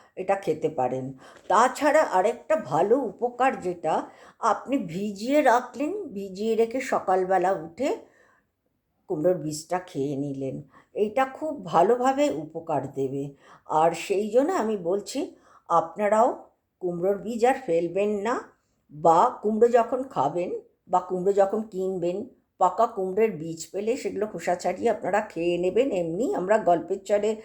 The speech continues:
আহ, কথা বলতে বলতে তো আগে ছোটোবেলায় তো খেয়ে এসছি, এখন হয়তো সুযোগ সময় হচ্ছে না, সেই জন্য খাই না, তবে আপনারা খেয়ে নেবেন। আর যাদের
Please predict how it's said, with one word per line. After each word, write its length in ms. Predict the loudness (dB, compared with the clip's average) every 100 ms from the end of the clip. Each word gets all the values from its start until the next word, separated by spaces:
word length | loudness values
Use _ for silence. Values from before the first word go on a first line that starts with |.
| -16 -20 -6
আহ, 160 | 0 4
কথা 240 | 4 4 2
বলতে 320 | 0 -2 -2
বলতে 400 | -2 -2 -2 -4 -4 -4
তো 140 | -2 0
আগে 440 | 0 0 -2 -4 -10
ছোটোবেলায় 460 | -8 -4 -2 0 0
তো 120 | -2
খেয়ে 400 | -4 0 2 2
এসছি, 420 | 0 -4 -8 -2
এখন 300 | 0 0 0
হয়তো 240 | -2 -4 -6
সুযোগ 340 | -8 -8 -8
সময় 340 | -6 -6 -2 -2
হচ্ছে 420 | -2 -4 -4 -4
না, 260 | -2 -6 -10 -20 -8
সেই 180 | -4 0
জন্য 260 | 0 0 -2
খাই 260 | 0 0
না, 280 | 0 -2 -6 -12 _ _ _ -2
তবে 160 | 2
আপনারা 340 | 2 2 0 0
খেয়ে 340 | -2 -2 0
নেবেন। 420 | -2 -4 -8 -10 -12 _ _
আর 180 | -2 0 0 2
যাদের 460 | 4 4 2 0